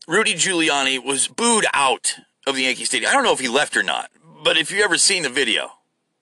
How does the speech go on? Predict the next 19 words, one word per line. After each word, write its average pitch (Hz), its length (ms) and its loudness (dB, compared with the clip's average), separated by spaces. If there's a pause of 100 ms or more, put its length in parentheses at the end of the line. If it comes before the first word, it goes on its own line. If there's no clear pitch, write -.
(120)
if 143 120 -2
you've 165 200 -2
ever 185 420 2 (240)
seen 185 240 0
the 160 80 -2
video 147 340 2
and 143 220 -6
listened 156 540 0 (140)
to 139 100 -6
that 143 180 0
crowd, 120 500 0 (1300)
how 214 220 -2
many 175 180 -2
thousands 175 580 0
of 120 60 -10
Americans 117 560 0
were 98 80 -12
there? 95 320 0 (1000)
And 143 220 -6